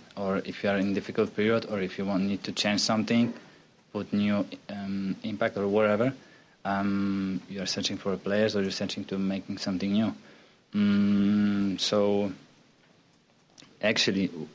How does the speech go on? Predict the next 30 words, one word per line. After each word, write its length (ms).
we 140
have 160
our 120
goals, 500
we, 160
uh, 180
we 140
have 160
our 160
ambitions, 560
and 100
we 300
wanted 360
to 280
make 240
good. 220
We 120
wanted 240
to 200
be 100
back 240
on 80
the 80
track 240
and 180
start 300
to 60
winning 240
the 100
games, 420